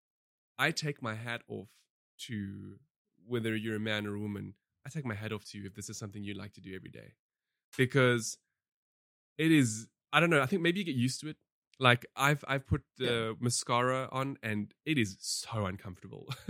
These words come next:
Speaker 1: <laughs>
Speaker 2: But it
Speaker 1: I
Speaker 2: makes
Speaker 1: d-
Speaker 2: your lashes look good.
Speaker 1: <laughs> Yo, I know, but it's unco-, it's un-, anyway, beauty is pain, right?
Speaker 2: <laughs>
Speaker 1: So, <laughs>
Speaker 2: So
Speaker 1: um,
Speaker 2: they say.
Speaker 1: uh,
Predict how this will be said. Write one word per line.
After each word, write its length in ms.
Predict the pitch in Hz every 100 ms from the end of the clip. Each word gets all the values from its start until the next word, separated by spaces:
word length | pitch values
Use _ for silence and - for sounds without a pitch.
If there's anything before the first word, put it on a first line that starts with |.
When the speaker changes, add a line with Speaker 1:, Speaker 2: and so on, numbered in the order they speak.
| - 185
Speaker 1:
<laughs> 80 | - - _ _ _ _ - 220
Speaker 2:
But 100 | 160
it 80 | 151
Speaker 1:
I 60 |
Speaker 2:
makes 100 | 143
Speaker 1:
d- 80 | 151
Speaker 2:
your 80 | 151
lashes 460 | 160 170 170 170 151
look 160 | 147 -
good. 540 | 151 151 139 - 233
Speaker 1:
<laughs> 20 |
Yo, 200 | 214 269
I 100 | 208
know, 140 | 233 269
but 100 | 185
it's 80 | 185
unco-, 240 | 175 -
it's 140 | - 180
un-, 160 | 196 -
anyway, 360 | 170 139 104 117 - 165 139
beauty 260 | 165 175 165
is 100 | -
pain, 300 | 147 110 104
right? 180 | 117 - -
Speaker 2:
<laughs> 160 | - _
Speaker 1:
So, 260 | - 190 175
<laughs> 560 | - 226 226 - -
Speaker 2:
So 140 | 349 247 - - -
Speaker 1:
um, 300 | 156 156 156
Speaker 2:
they 80 | 165
say. 320 | 185 - 143 196 -
Speaker 1:
uh, 220 | 151